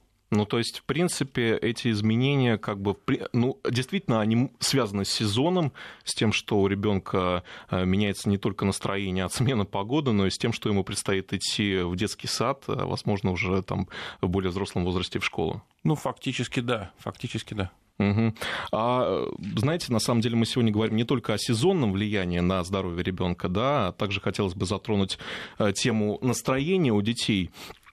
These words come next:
Speaker 1: А можно ли вообще оценить самочувствие ребёнка по его настроению? Э, я так понимаю, что в разном возрасте,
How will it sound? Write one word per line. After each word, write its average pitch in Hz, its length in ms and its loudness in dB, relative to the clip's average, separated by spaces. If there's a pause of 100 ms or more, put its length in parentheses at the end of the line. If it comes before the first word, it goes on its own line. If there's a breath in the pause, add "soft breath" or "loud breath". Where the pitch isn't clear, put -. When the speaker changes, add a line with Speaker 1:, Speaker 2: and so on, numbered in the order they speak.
(420)
Speaker 1:
А 104 100 0
можно 135 280 2
ли 117 80 2
вообще 104 320 0
оценить 110 400 2
самочувствие 98 560 0
ребёнка 107 400 0
по 101 160 0
его 98 240 2
настроению? 98 1300 0
Э, 101 60 -2
я 98 120 0
так 104 160 -6
понимаю, 110 280 2
что 101 200 -4
в 101 80 0
разном 107 340 0
возрасте, 98 880 0